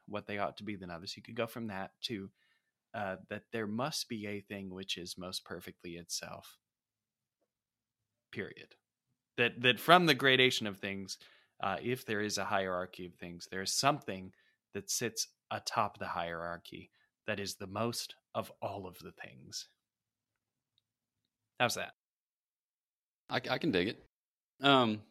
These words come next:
Speaker 2: it's cool because, you know, in the, in the twenty-first century, and certainly downstream of the tremendous efforts of Bishop Barron, uh, we're very sensitive to the appeal or the evidential power of beauty.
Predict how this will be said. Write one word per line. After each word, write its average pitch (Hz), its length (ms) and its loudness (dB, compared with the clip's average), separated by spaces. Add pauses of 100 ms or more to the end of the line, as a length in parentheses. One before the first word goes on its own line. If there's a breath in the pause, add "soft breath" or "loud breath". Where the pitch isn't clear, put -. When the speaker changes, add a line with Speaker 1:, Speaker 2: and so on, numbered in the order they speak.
(320)
Speaker 2:
it's - 140 4
cool 233 280 6
because, 139 680 4
you 143 120 6
know, 101 120 8
in 98 60 4
the, 92 260 4
in 98 60 -2
the 104 80 -2
twenty-first 113 360 2
century, 120 360 4
and 92 100 0
certainly 95 380 2 (520 soft breath)
downstream 104 440 4
of 90 120 0
the 95 260 4
tremendous 98 360 0
efforts 95 280 2
of 90 100 -4
Bishop 90 240 -2
Barron, 98 360 4 (600 soft breath)
uh, 95 340 6
we're 113 120 2
very 117 200 8
sensitive 101 640 4 (200)
to 95 540 2
the 92 140 0
appeal 113 540 0
or 87 100 2
the 85 180 0
evidential 95 380 0
power 90 360 2
of 78 160 -10
beauty. 107 320 0